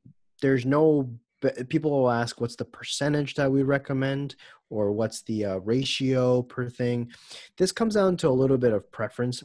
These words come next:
but a rule of thumb that's, like, again, we're trying to keep this as simple as possible. <laughs> Thumbs up, Mike. Um, haha, dad joke. No, uh, <laughs> so, so, um, when it comes to this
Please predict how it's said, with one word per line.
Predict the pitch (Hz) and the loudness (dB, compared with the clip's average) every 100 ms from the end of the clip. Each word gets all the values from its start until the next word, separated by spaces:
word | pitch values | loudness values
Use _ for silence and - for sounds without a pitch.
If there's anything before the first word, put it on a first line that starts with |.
| 143 _ | -18 _
but | 143 143 | 0 2
a | |
rule | 135 139 180 190 139 | 0 0 0 2 0
of | |
thumb | - - - 113 117 123 | -4 -10 -2 0 0 -2
that's, | 113 98 - - _ - - - | -4 -6 -8 -12 _ -20 -20 -6
like, | 120 113 117 | -2 -2 -4
again, | 107 95 90 107 _ - | -4 -4 -6 -12 _ -14
we're | |
trying | 101 139 131 | -8 -2 -2
to | - | -4
keep | 120 | -8
this | - 110 | -8 -8
as | 101 | -8
simple | - 117 110 104 | -6 -6 -6 -6
as | 98 | -6
possible. | - 107 104 107 110 117 - | -8 -8 -8 -6 -6 -6 -6
<laughs> | 107 104 - _ | -8 -8 -12 _
Thumbs | 107 101 104 | -10 -6 -4
up, | 104 - | -6 -6
Mike. | 104 101 - - - - - - | -8 -6 -8 -16 -20 -20 -12 -2
Um, | 110 107 101 95 98 _ _ - | 0 2 0 -4 -10 _ _ -12
haha, | 101 - 98 - | -10 -6 -6 -6
dad | 92 90 | -4 -4
joke. | 92 92 90 - - - - 113 | -4 -8 -8 -18 -20 -20 -10 -2
No, | 120 110 | 2 2
uh, | - 117 117 | 0 0 2
<laughs> | 110 | 0
so, | - 160 - - - 127 - - - - 320 330 302 214 | 2 2 2 -4 -6 0 0 2 0 2 2 2 0 0
so, | - 156 151 147 | 4 6 6 4
um, | 147 139 131 127 120 - | 2 4 4 2 -2 -8
when | 151 156 | -2 0
it | 151 | 2
comes | 208 220 - | 0 0 2
to | |
this | 123 113 - | 4 4 0